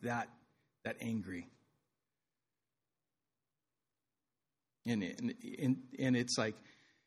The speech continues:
sometimes I get that close, I just want to call you out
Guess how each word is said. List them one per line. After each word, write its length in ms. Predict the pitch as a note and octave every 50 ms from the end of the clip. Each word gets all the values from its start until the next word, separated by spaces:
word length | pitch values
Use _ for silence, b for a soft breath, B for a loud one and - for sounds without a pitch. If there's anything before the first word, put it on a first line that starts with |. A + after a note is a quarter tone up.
| b b _ _
sometimes 720 | - - - - D#3+ D3+ D#3 D3+ - E3+ D3+ D#3+ D#3+ D3+
I 100 | C#3 B2
get 420 | B2 B2+ C3 B2 - - - - B2+
that 200 | B2+ B2+ C#3 C3
close, 160 | - D3+ -
I 120 | - C3 C#3
just 240 | C#3 C#3 C3 C3
want 180 | C#3 C3+ B2+ A#2+
to 60 | A2+
call 360 | G#2+ - - - - B2+ B2+
you 220 | C3+ C3 C3+ C3 B2
out 240 | A2+ A2 A2 F#2+